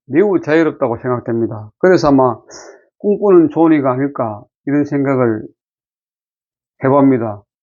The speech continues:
그래서 오늘 전체적으로 카드를 보게 되면은 그 좀 정신적으로 감정 조절을 잘 하도록 이제 나왔는데 꿈꾸는 조니까지 이런 감정 조절에 대한 문제가 나오는 걸 보니까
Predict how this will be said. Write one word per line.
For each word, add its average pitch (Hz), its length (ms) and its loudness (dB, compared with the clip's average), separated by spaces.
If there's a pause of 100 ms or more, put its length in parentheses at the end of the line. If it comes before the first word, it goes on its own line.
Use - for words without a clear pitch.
(140)
그래서 165 220 0
오늘 170 380 2 (280)
전체적으로 165 600 2
카드를 160 380 0
보게 180 220 2
되면은 135 500 2 (1120)
그 135 260 2
좀 147 160 2
정신적으로 160 680 4
감정 180 360 -2
조절을 165 560 -2 (520)
잘 135 200 0 (360)
하도록 170 500 0 (880)
이제 120 140 0
나왔는데 131 720 2 (240)
꿈꾸는 226 460 -2
조니까지 175 800 2
이런 175 240 0
감정 170 360 0
조절에 180 340 0
대한 139 260 2
문제가 135 300 2
나오는 135 340 2
걸 135 160 0
보니까 131 480 -2